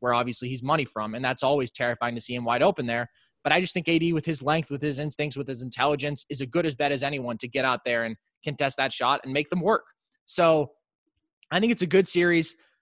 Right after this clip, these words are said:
I really think the Lakers are gonna win that, though. Moving on, we both have Clippers Nuggets. What is your prediction for this series?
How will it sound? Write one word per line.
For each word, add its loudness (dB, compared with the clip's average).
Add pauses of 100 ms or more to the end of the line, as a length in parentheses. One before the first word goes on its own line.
(260)
I 2 (140)
really 2
think -6
the -6
Lakers -4
are -10
gonna -8
win -8
that, -12
though. -14 (480)
Moving 2
on, 2 (380)
we 2
both 6
have 2
Clippers 0
Nuggets. 2 (180)
What 4
is 2
your 0
prediction -6
for -14
this -12
series? -12